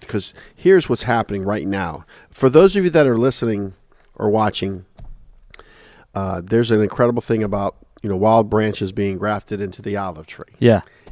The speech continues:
Speaker 1: And the root is Yeshua. And there's natural branches and unnatural branches. Because of their unbelief, the natural branches, we were grafted in.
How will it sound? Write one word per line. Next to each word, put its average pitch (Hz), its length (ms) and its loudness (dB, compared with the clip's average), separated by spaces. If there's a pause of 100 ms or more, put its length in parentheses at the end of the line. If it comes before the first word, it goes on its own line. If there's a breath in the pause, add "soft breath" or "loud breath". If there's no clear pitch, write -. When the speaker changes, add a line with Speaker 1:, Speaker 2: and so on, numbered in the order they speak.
Speaker 1:
And 107 180 -6
the 110 80 -2
root 120 200 0
is 110 140 -4
Yeshua. 107 640 -4
And 113 140 -6
there's 113 160 -2
natural 120 400 0
branches 87 480 -8
and 104 220 -8
unnatural 120 520 -4
branches. 87 320 -12 (220 loud breath)
Because 160 300 0
of 160 80 4
their 147 140 2
unbelief, 123 640 0
the 113 80 -6
natural 113 320 -4
branches, 101 340 -8
we 123 240 -4
were 135 140 -6
grafted 110 480 -4
in. 113 300 -2